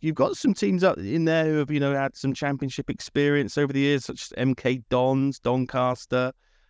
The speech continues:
Um, you know, you've got A-, A F C Wimbledon are in there as well. There's Crewe in there. There's, there's a few, you know, teams with some big following in there, but, um, I think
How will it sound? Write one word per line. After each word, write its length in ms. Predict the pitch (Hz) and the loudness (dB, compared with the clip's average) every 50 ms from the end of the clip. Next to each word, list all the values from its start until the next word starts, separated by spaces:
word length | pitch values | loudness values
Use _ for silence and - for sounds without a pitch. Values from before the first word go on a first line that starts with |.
| _ _ - | _ _ -2
Um, 880 | 110 107 107 110 110 110 107 107 110 110 110 110 110 110 110 110 110 - _ _ _ _ _ _ _ - - - | 0 2 2 2 2 2 2 2 2 2 0 0 0 0 -2 -2 -4 -6 _ _ _ _ _ _ _ -20 -10 -2
you 80 | - 113 | 2 2
know, 20 | |
you've 100 | 117 113 | 4 4
got 260 | 123 131 92 101 107 - - - | 4 4 4 2 -2 -6 -6 -4
A-, 380 | 110 113 - 113 117 120 135 | -4 -2 -2 0 0 0 0
A 120 | - 131 135 | 2 0 0
F 100 | 135 - | 0 -2
C 120 | - 135 | -2 -4
Wimbledon 540 | 123 120 135 143 147 139 143 135 147 143 143 | -2 0 0 0 2 0 0 0 2 0 2
are 100 | 143 143 | 2 2
in 160 | 147 143 143 | 2 2 2
there 260 | 143 143 143 139 139 | 2 2 0 0 0
as 140 | 143 135 123 | 0 -2 -4
well. 560 | 131 131 139 139 139 139 139 139 139 139 143 | -2 -2 0 0 0 0 0 0 0 0 0
There's 140 | 139 123 - | -2 -2 -6
Crewe 540 | _ _ _ - - 127 147 147 156 151 151 | _ _ _ -10 -4 -2 0 2 2 2 2
in 180 | 151 143 143 | 2 2 2
there. 320 | 139 139 139 139 139 139 139 | 0 0 0 0 0 0 0
There's, 180 | 131 139 135 - _ _ _ _ - | 0 -2 -4 -6 _ _ _ _ -8
there's 140 | - 165 - | -6 -2 -2
a 60 | 214 | -2
few, 360 | 196 - - 285 302 285 226 175 | -2 -2 -2 2 2 2 2 0
you 140 | - - 190 | 0 0 2
know, 200 | 202 180 156 143 _ _ _ _ - | 2 2 0 -2 _ _ _ _ -8
teams 280 | - - 196 190 180 - | 0 0 2 2 2 0
with 120 | 165 160 | 0 -2
some 180 | - - 156 147 | -2 -2 -2 0
big 220 | - - 180 - | 2 2 2 2
following 640 | - - - 160 170 170 160 143 113 104 98 98 101 104 | 0 -2 2 2 4 4 6 4 4 4 2 0 -2 -2
in 240 | - - 98 104 101 | -4 -2 0 2 2
there, 280 | 95 87 87 90 98 110 | 2 2 2 0 0 -2
but, 340 | - - 123 123 - - - | 0 0 0 0 0 -2 -2
um, 240 | 135 127 127 131 131 - - _ _ _ _ - | 0 2 2 0 0 -2 -6 _ _ _ _ -8
I 80 | - | -4
think 180 | - - 190 | 0 0 0